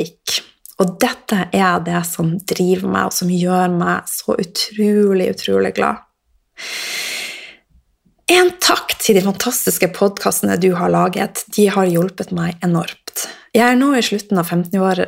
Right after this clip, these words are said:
femti-årene mine, eh, og fordøyelsesplagene mine har bare økt de siste årene. Jeg har vært inn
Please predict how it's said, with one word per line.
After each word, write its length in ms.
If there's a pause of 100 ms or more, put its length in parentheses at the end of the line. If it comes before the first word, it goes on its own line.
femti-årene 840
mine, 320 (1400)
eh, 160 (100)
og 300
fordøyelsesplagene 1200
mine 440
har 120
bare 240
økt 360
de 40
siste 320
årene. 540 (560)
Jeg 80
har 100
vært 240
inn 160